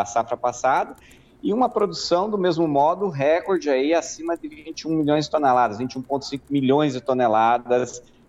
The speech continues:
se, é, for confirmada no final da safra, aí com percentuais de reposição de estoques, principalmente,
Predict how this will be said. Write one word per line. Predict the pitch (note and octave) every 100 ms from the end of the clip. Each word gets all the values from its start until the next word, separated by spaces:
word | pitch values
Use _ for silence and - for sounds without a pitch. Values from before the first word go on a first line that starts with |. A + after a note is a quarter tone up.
| _ _ _
se, | - - - D3+ -
é, | C#3+ C#3+ C#3
for | - C#3
confirmada | C#3+ C#3 C3+ C3 B2 B2
no | C3
final | B2 B2+
da | C#3
safra, | D3 - C#3 F3 C#3
aí | A#2 C3+
com | D#3
percentuais | C3+ B2+ B2 A#2 A#2+ C3 A#2+
de | - B2+
reposição | C3 D3 D#3 C#3 C3 E3+
de | F3
estoques, | - D3 D3+ -
principalmente, | - A#2+ - A2 G#2+ G#2+